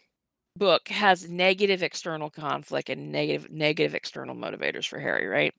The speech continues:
These engineered confrontations with Dumbledore, not Dumbledore, well, Dumbledore too, but with Voldemort are, um, that's negative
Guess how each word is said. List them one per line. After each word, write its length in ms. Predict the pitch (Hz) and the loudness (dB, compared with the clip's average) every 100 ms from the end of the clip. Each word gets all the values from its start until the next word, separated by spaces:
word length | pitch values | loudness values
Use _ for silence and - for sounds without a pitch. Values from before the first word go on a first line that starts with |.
| _ - - - - _ - | _ -20 -20 -20 -20 _ -8
These 300 | 175 202 175 | 2 4 8
engineered 540 | 202 220 208 185 175 - | 8 8 2 2 2 2
confrontations 720 | 165 147 147 151 139 - 143 | 2 2 0 0 0 -2 -6
with 80 | 143 | -6
Dumbledore, 500 | 135 135 - 131 - | -4 -2 -2 -2 -2
not 180 | 160 139 | 0 0
Dumbledore, 380 | 147 135 135 - - | 0 -2 -2 -4 6
well, 220 | 247 - - | 8 8 8
Dumbledore 400 | 240 165 160 - | 6 6 2 0
too, 220 | - 160 - - - | 0 -2 -2 -12 6
but 180 | 175 175 | 8 8
with 140 | 180 | 4
Voldemort 520 | 180 175 190 175 139 - - - - - | 6 6 4 2 2 0 -8 -14 6 12
are, 300 | 190 185 - | 12 12 12
um, 400 | 196 175 165 160 - _ _ _ | 10 10 8 0 -14 _ _ _
that's 240 | 185 208 202 | 4 6 4
negative 500 | 185 165 151 160 | 2 4 2 -4